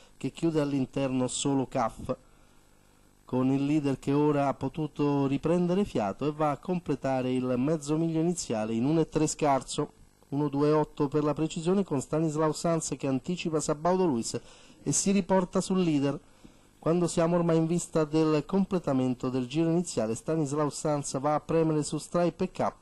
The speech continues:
mentre si completa il primo giro in uno diciotto e quattro. Insiste Stanislao Sanz, replica Stripe K, lungo la corda c'è Sirio di No con vicino Sabaudo Luis, quindi una terza pariglia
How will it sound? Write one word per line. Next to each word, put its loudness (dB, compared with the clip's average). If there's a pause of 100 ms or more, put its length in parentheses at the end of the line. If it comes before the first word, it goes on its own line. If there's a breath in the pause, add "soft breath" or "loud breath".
mentre -2
si -12
completa -2
il -2
primo 0
giro -2
in 0
uno 0
diciotto -2
e -4
quattro. -2 (960 soft breath)
Insiste -4
Stanislao 0
Sanz, 0
replica 0
Stripe -2
K, 0 (160)
lungo 0
la 2
corda 0
c'è -2
Sirio -2
di 0
No 4
con 0
vicino 0
Sabaudo 0
Luis, 0
quindi 0
una 2
terza 0
pariglia -2